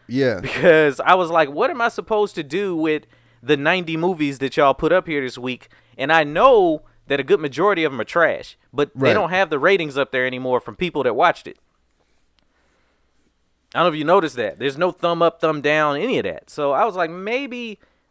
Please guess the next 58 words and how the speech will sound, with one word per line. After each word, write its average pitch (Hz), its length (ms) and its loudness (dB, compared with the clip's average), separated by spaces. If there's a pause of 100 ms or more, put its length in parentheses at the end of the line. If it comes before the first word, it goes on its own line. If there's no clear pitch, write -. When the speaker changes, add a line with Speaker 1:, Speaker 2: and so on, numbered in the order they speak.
(380)
Speaker 2:
I 185 80 8
don't 202 140 4
wanna 185 140 -2
see 233 260 -8
any 277 200 -2
of 147 160 2
it, 147 100 -2
and 156 100 -2
I'm 170 100 -2
gonna 156 100 -4
waste 165 240 -4
my 120 120 -4
time." 165 480 -6
And 139 120 -4
I'm 180 80 0
not 196 160 0
one 185 140 -2
of 175 60 -2
those 170 140 -6
people 196 280 -10
that 151 100 -4
can, 139 120 -14
like, 135 160 -10
watch 131 540 -6
everything 143 640 -6
just 135 200 -14
to 120 60 -16
see 160 220 -10
if 135 100 -6
I 107 100 -2
like 156 280 -2
it. - 100 -14
Like, 110 160 -6
I 135 60 0
need 139 140 2
a - 60 4
Speaker 1:
Right. 98 100 -4
Speaker 2:
buzz 175 260 2
around 117 300 -2
some 101 140 -20
shit. - 280 -16 (240)
Speaker 1:
No, 220 240 4
f-, 127 60 0
Speaker 2:
So 165 200 4
Speaker 1:
no, 151 120 4
seriously. 165 420 -2
That, 160 220 2
that's 175 160 2
true. 156 320 -4 (120)
Um, 143 440 0
Speaker 2:
Yeah. 190 160 2
Speaker 1:
and 143 180 0 (380)
I 165 80 0
think 247 340 -2
maybe 185 560 0
I 165 80 6
didn't, 196 240 2
I, 180 80 4